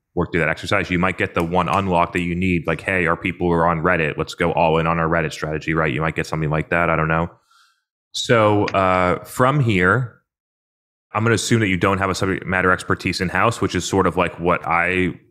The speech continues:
was like for the beginning of, uh, the company I worked at called Vapotherm. And so to get the engine rolling, about the first ten episodes that I did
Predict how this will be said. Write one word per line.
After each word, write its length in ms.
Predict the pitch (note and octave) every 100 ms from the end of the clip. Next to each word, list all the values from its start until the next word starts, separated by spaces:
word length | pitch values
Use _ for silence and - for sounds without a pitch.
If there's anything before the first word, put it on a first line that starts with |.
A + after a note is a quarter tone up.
| -
was 220 | G2+ F2+
like 240 | G2 G2
for 100 | -
the 100 | F2+
beginning 540 | E2 F2 F2 E2+ F2+ F2+
of, 400 | E2 D#2+ C#2 - E2
uh, 340 | E2 D#2+ -
the 100 | -
company 300 | - F2 E2
I 60 | D#2
worked 220 | E2 F2
at 100 | D2+
called 240 | E2+ D2+
Vapotherm. 640 | E2 D#2+ F#2+ G#2 G#2+ B2 B2 _ _ _ _ _ -
And 100 | F2+
so 140 | G#2
to 80 | F#2
get 300 | E2 G#2+ -
the 180 | A2+ F2+
engine 340 | G#2 G2 F#2+
rolling, 520 | F2 G2 G#2 F2+ E2+ D#2+
about 260 | F2 E2+
the 80 | E2+
first 400 | - A#2 A2+ -
ten 240 | - G#2
episodes 540 | G2+ G2+ - - E2+ E2
that 100 | F2+
I 140 | E2+
did 640 | D#2+ F2 F2 A2+ C#3+ -